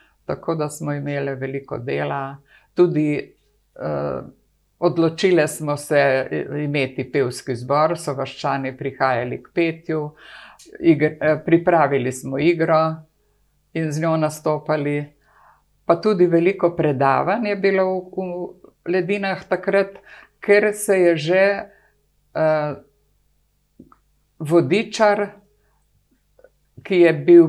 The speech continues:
eh, takrat že v Ljubljanskem, ne, še ni bil, je bil že politično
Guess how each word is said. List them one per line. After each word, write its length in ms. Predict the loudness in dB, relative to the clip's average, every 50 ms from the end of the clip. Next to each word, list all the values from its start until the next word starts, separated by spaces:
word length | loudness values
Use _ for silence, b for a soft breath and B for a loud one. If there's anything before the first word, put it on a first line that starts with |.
| 4 -4
eh, 440 | -6 -4 -2 -2 -2 -2 -2 -4 -4 -8 -14 _ _ _ _ _ 0
takrat 480 | 0 0 0 2 4 6 6 4 4
že 480 | 0 -4 -2 2 2 4 4 4 2 0 -2 -6 -10 -12 -16 -20 -20 -20 -18 -18 -18 -18
v 100 | -10 -6 -6 -4 -2 -2 -4 -4 -4 -6 -6
Ljubljanskem, 1080 | -6 -4 -4 -4 -6 -6 -4 -4 -2 -2 -2 -2 -4 -6 -8 -10 -12 -8 -4 -4 -4 -4 -6 -8 -10 -12 -16 -16 _
ne, 380 | -6 -4 -4 -4 -4 -6 -8 -10
še 200 | -10 -6 -4 -4
ni 160 | -2 -4 -4
bil, 240 | -4 -4 -4 -4 -4
je 100 | -4 -2
bil 220 | 0 2 2 2
že 160 | 2 2 0
politično 760 | -2 0 0 0 0 0 -2 -2 -2 -2 -2 -2 -2 -4 -2